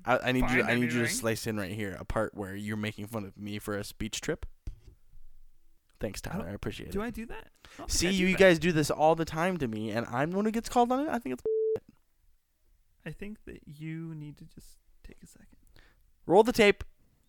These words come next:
Speaker 2: I'm not gonna go find anything.
Speaker 1: More tapes, please.
Speaker 2: If you find it and, and timestamp it for me, then I'll add it in.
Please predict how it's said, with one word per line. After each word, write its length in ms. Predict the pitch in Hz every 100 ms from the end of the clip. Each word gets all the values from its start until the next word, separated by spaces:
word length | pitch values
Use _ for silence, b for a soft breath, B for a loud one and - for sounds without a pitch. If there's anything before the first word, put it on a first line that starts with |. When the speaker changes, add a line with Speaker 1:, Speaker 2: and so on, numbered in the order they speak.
| -
Speaker 2:
I'm 60 | 160
not 160 | 160
gonna 140 | 190 202
go 100 | 202
find 300 | - 151 185
anything. 280 | 135 - 117
Speaker 1:
More 180 | 143 196
tapes, 280 | 214 185 -
please. 340 | 151 143 -
Speaker 2:
If 140 | 151
you 100 | 185
find 320 | 196 175 160 190
it 120 | 190
and, 140 | 156
and 200 | 156 147
timestamp 480 | 139 151 185 - 147
it 80 | 139
for 180 | 151 143
me, 100 | 139
then 140 | 143 151
I'll 80 |
add 160 | 156 180
it 120 | 135
in. 300 | 147 143 -